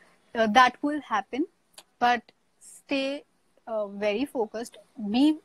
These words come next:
have, have a balanced mindset, and you, to have that balanced mind,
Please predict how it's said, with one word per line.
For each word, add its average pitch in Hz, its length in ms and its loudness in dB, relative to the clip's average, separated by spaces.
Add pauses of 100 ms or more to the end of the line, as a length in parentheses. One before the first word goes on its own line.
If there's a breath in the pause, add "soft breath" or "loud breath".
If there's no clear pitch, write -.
(240)
have, 240 280 0
have 269 220 4
a 415 80 4
balanced 240 600 2
mindset, 208 480 -10 (140)
and 247 200 -4
you, 254 140 -8 (140)
to 285 140 -2
have 220 300 -2
that 294 220 0
balanced 220 520 0
mind, 254 460 -2